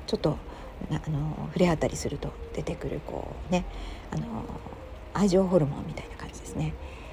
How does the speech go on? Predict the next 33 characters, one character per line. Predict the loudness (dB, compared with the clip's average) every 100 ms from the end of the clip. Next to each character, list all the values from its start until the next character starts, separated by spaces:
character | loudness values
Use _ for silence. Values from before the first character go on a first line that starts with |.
| -12 2 8
で、 | 10
ド | 10
ー | 8
パ | 10
ミ | 10
ン |
っ | 10
て | 8
い |
う |
の | 8
が | 4
興 | 4 4
奮 | 6 4 6
物 | 6
質 | 2 -2
で、 | 0 0 0
す | -2
ご | 4 4
い | 4
「や | 2
っ |
た | 0
ー！」 | 2 2 0
と |
か、 | -4 -4 -6 -12 -2
達 | 0 2
成 | 8 8
感 | 8 0
を | 0 -6 -8 -12 -12 -10 -4
こ | -2 2
う |
ね、 | 2